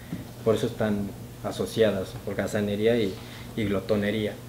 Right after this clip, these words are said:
Mm, Torquemada dice que murieron también por hambre. Cito, "Dicen que algunos se murieron de hambre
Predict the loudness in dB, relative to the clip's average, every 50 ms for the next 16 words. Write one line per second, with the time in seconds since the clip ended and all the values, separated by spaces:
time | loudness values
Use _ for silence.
0 | -14 -14 -14 -14 -14 -14 -14 -14 -12 -12 -12 -12 -12 -12 -12 -14 -14 -14 -10 -6
1 | -4 -2 -2 0 0 -2 0 -2 -2 6 12 12 12 12 12 12 12 12 12 12
2 | 12 12 12 12 10 8 6 6 4 4 4 4 2 0 -2 -4 -4 -6 -6 -4
3 | 2 6 8 10 10 10 10 8 6 4 4 6 6 6 6 6 6 6 8 8
4 | 8 8 6 4 0 -2 -6 -10 -12 -14 -14 -12 -12 -12 -10 -10 -10 -10 -10 -12
5 | -14 -14 -14 -14 -12 -12 -12 -12 -12 -14 -14 -12 -8 4 4 4 4 6 2 -2
6 | -2 -2 -6 -10 -12 -14 -14 -8 2 4 6 6 8 8 8 8 8 4 0 -4
7 | 6 8 10 10 12 12 12 12 12 12 12 12 12 12 12 12 12 12 12 12
8 | 12 12 12 12 12 12 10 6